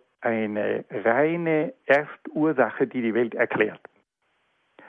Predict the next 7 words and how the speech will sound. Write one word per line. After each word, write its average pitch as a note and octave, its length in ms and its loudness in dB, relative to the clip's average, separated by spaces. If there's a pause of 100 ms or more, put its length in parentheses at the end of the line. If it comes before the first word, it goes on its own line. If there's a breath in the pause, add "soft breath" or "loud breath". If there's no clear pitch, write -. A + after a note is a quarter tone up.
(960 loud breath)
Pascal B2 600 0
sagt - 300 -2
aber, G#2+ 260 -2
mit G#2 220 -6
einem G2+ 400 -6
solchen B2+ 460 0
Gott A2 280 2